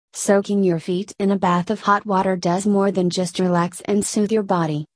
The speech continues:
Foot soaks also have the power to alleviate abdominal pain, headaches, cramps, flu symptoms and more. Ultimate relaxation may be one of the most obvious health benefits of foot soaks,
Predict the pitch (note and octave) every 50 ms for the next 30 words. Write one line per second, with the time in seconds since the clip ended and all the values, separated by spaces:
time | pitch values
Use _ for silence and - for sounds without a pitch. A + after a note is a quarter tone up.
0 | _ _ - - G3 F3+ F3+ - - - G#3 G3 F#3+ - - - - G#3 G3+ G#3+
1 | - - B3 A#3+ G3 G#3 G#3 G#3 G#3 A#3 G#3+ - D#3+ E3+ F3 E3 D#3+ E3 E3+ -
2 | A3+ G#3 G3+ G3 G#3+ A3 G3+ G#3+ G#3 G3 A3 G#3 G3+ F#3 F3+ F3+ - F#3+ F#3 F#3+
3 | G3 G#3 G#3+ G#3+ A3 G#3+ - G3 G3 F3+ F3 E3+ F3 F3 - _ _ _ - G3+
4 | F#3+ F3+ F3 F#3 F3 E3 D#3+ D3+ - - - - - - _ _ _ - - G#3
5 | F3+ D#3+ D#3 E3 F3+ - - - - _ _ _ _ - - G3+ G3 G3 G3 -
6 | A3 G3+ F#3 - - G3+ G#3 G#3 G3 - - G3+ G3+ G3+ G3+ F#3+ F3+ E3 D#3+ D#3+
7 | D#3+ - _ _ _ _ _ _ _ - A3 A3+ A#3 - A3 F#3 E3+ D3+ F#3 F3+
8 | F#3 G3+ G#3 G#3+ G#3 G#3+ G#3+ - - G3+ G3 F#3+ - F3+ E3+ F3 F3 F3 F3 F3
9 | E3+ E3+ F3+ F3 F3 F3 F3 F#3 F#3 F#3 F#3+ F#3+ F#3+ F3+ - G3 F3+ F3+ F3 F3+
10 | F3+ - G#3+ F#3 F3 F3 E3+ F#3 F#3+ G3 G3 - - G3+ G3 G#3 G#3 - - F#3+
11 | F3+ F3+ F3+ E3+ - F3 E3+ E3+ - - - G3 F#3 - - - - F#3 F3+ -
12 | - - - F#3+ F3 E3+ E3 D#3+ - - - -